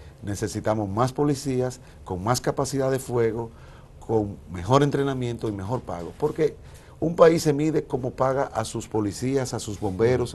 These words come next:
a sus médicos, a sus enfermeras, a sus jueces y a sus fiscales. Si tú tienes un policía que gana apenas, eh, que ni siquiera le da para pagar el transporte, porque vemos cómo piden bola, eh, todas las noches para llegar de un lugar a otro. Es decir,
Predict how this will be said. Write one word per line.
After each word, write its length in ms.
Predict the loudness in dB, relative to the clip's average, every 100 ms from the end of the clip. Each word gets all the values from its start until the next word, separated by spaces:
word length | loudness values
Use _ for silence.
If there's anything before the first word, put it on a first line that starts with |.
| -10
a 60 |
sus 200 | -12 -8
médicos, 520 | -4 0 0 -2 -8 -12 -20 -14
a 140 | -8 -6
sus 160 | -4
enfermeras, 680 | -4 -2 -2 -2 -2 -2 -4
a 60 |
sus 180 | -6 -6
jueces 280 | -2 0 0
y 0 |
a 80 | -4
sus 140 | -4
fiscales. 580 | -6 -4 -4 -4 -4 -8 -16 -20 -20
Si 220 | -8 -4 -4
tú 360 | 2 2 2 2
tienes 320 | 0 2 -2
un 80 | -2
policía 540 | -2 0 0 2 0
que 180 | -2 -4
gana 320 | -2 -2 -4
apenas, 540 | -4 -2 0 -2 -6 -12 -20 -20 -20 -18 -10
eh, 240 | -8 -6
que 120 | 0
ni 100 | 2
siquiera 460 | 4 2 6 8 10
le 100 | 10
da 140 | 8
para 200 | 6 2 2
pagar 260 | 2 2
el 100 | 2
transporte, 480 | 0 -4 -2 0 -2
porque 280 | -4 -6 -2
vemos 480 | 6 6 6 -2 -8 -20 -20 -20
cómo 240 | -6 -4 -2
piden 360 | 0 2 2
bola, 340 | 2 2 2 0 -8 -20 -20 -20 -8
eh, 120 | -6
todas 300 | 0 4 4
las 80 | 4
noches 260 | 0 0 0
para 200 | 0 0
llegar 280 | 0 0 -2
de 60 |
un 80 | -2
lugar 240 | 0 0
a 80 | 0
otro. 260 | 0 0 0
Es 60 |
decir, 320 | -2 -2 -2